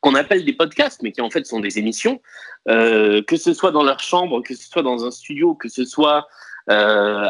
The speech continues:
à un, deux, dix, quinze par Skype, euh, comme vous voulez, euh, et, et ça de façon complètement libre et de com-, de façon complètement créative, ça existe. Euh, et moi, ce qui me fait peur, en fait, euh,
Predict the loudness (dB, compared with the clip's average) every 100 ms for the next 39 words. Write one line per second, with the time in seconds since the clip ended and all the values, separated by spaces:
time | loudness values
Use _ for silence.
0 | -2 0 2 0 0 0 2 -2 0 2
1 | 2 -2 -10 -10 -10 -12 -10 0 2 2
2 | 0 -2 -4 -6 0 2 2 0 0 -2
3 | 0 0 0 -2 0 2 2 0 -8 -18
4 | -18 -4 0 2 2 2 0 2 2 2
5 | 0 0 0 -2 -4 -4 -6 -4 -4 -4
6 | 0 2 2 2 0 -2 0 0 -2 -8
7 | -10 -8 -4 -2 -2 -2 0 0 0 0
8 | -2 0 -2 2 0 0 -4 -6 -8 -16
9 | -18 -16 -16 -16 -6 0 2 4 2 2
10 | 0 -2 -2 0 2 0 0 -2 0 -2
11 | 0 0 2 0 -2 -2 -2 -2 -18 -20
12 | _ _ _ _ -2 2 2 4 2 2
13 | 0 -4